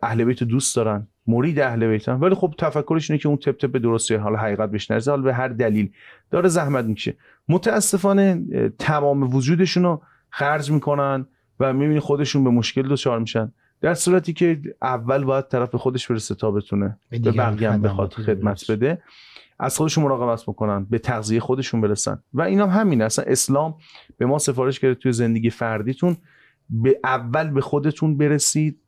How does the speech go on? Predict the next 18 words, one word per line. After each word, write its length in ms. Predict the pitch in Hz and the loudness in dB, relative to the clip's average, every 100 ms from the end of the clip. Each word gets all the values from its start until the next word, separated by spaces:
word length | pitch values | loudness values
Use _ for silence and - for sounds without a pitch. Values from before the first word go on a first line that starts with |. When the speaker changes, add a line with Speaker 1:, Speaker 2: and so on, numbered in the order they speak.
| _ | _
Speaker 1:
اه، 280 | 120 113 110 | 0 2 2
تا 260 | 107 - 117 | 0 -4 -2
اینکه 240 | 131 - | -2 -2
بتونید 680 | 123 143 151 170 170 180 175 - | 0 0 0 2 2 2 -2 -10
هم 280 | - 139 | -6 0
به 100 | 139 | 2
اسلام 260 | 123 - 170 | 2 2 0
خدمت 360 | 185 165 180 170 | 0 0 0 -2
بکنید 260 | 175 190 | 2 4
هم 120 | 190 | 4
به 60 | 196 | 4
دیگران 280 | 175 175 160 | 4 2 0
خدمت 220 | 123 113 | -2 -2
Speaker 2:
اختیار 280 | 107 123 113 | -2 -4 -2
Speaker 1:
بکنید. 220 | 110 104 | 0 0
Speaker 2:
دیگران 360 | 107 110 98 95 | 0 -2 -6 -10
می‌شید. 260 | - - _ _ _ | -16 -20 _ _ _
بله. 180 | 117 | -8